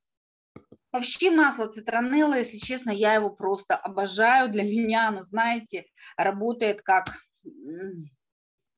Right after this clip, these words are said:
а знаете, как можно с чем это сравнить? Ведьминское зелье, можно сказать, да? То есть это мощное, мощное средство для отражения вот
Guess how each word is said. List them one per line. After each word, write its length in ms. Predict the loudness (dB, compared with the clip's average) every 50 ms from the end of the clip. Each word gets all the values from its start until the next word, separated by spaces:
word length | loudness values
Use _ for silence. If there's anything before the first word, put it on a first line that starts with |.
| _ _ _ _ _ _ _ _ _ _ _ _ _ _
а 120 | -10 -8 -4
знаете, 280 | -4 -4 -4 -6 -6
как 160 | -8 -8 -6 -4
можно 320 | -4 -2 -2 -2 -4 -6
с 100 | -6 -8
чем 300 | -10 -4 -2 -2 -2 -2
это 140 | -4 -6 -8
сравнить? 840 | -8 -6 -2 0 0 0 0 0 -2 0 0 0 -2 -4 -6 -12 -20 _ _ _ _ -20 -12 -10
Ведьминское 960 | -6 -2 0 2 2 4 4 4 4 6 4 4 4 2 0 0 2 2 4
зелье, 560 | 2 0 -2 -2 0 0 0 0 -2 -4 -8 -8
можно 340 | -8 -10 -10 -10 -10 -10 -10
сказать, 640 | -10 -12 _ -8 -8 -6 -2 0 0 0 0 0
да? 200 | 2 2 2 2 0 -4 -10 -16 -8 -8
То 60 | -8
есть 100 | -6 -6
это 260 | -2 0 0 0 0 0
мощное, 720 | 2 2 4 4 4 2 2 0 -2 -4 -4 -4 -4 -4 -4 -2
мощное 600 | 0 0 2 2 2 0 -2 -4 -6 -8 -8 -8
средство 600 | -10 -10 -6 -4 -2 -2 -2 -4 -6 _ -6 -6
для 180 | -2 0 0 0
отражения 800 | 0 -2 -8 -10 -8 -6 -2 0 0 0 0 0 0 -2 -2 -8 -14 -18 -18 -18
вот 300 | -10 -6 -6 -6 -6 -6